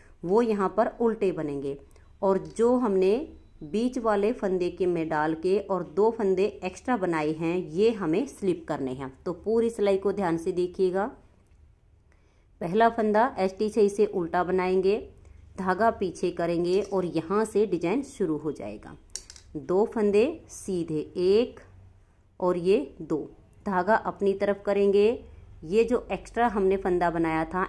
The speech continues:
इसको ऐसे स्लिप कर देंगे। अब तीन फंदे उल्टे, एक, दो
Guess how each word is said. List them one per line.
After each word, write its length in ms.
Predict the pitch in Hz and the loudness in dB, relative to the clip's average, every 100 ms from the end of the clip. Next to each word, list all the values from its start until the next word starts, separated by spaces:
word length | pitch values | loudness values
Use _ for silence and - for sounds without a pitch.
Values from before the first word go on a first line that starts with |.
| 196 | -4
इसको 340 | 190 196 214 - | -4 0 0 0
ऐसे 280 | 170 170 202 | -2 -2 -4
स्लिप 340 | 202 165 160 | -2 -4 -4
कर 140 | - 139 | -6 -6
देंगे। 360 | 135 135 127 131 - - - - | -6 -6 -8 -10 -16 -20 -20 -6
अब 260 | 175 175 - | -6 -6 -4
तीन 240 | 208 226 | 0 0
फंदे 560 | 240 226 214 208 262 - | 0 0 4 4 2 -2
उल्टे, 380 | 202 175 165 147 135 - - | -2 -2 -2 -8 -10 -18 -6
एक, 440 | 180 196 233 - - - - - - - - - - - - | 2 4 4 0 -16 -20 -20 -20 -20 -20 -20 -20 -20 -20 -18
दो 580 | 151 135 175 180 214 262 | -8 -2 2 4 4 2